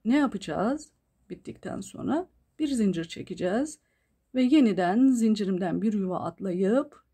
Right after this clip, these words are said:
yandaki yuvanın içine bir tek trabzan ve yanındaki yuvanın içine iki trabzan uygulayacağım. Ve bir zincir çekerek aynı uygulamayı sıra sonuna kadar yapacağım.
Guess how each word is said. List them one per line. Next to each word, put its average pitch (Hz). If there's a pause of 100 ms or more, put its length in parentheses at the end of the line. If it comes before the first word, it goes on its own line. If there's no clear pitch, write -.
(140)
yandaki 185
yuvanın 170
içine -
bir -
tek 208
trabzan 269 (760)
ve 214 (1400)
yanındaki 214
yuvanın 170
içine 262 (340)
iki -
trabzan -
uygulayacağım. - (1160)
Ve 277
bir 285
zincir 190
çekerek 277 (480)
aynı 320
uygulamayı 196
sıra 262
sonuna 233
kadar 240
yapacağım. -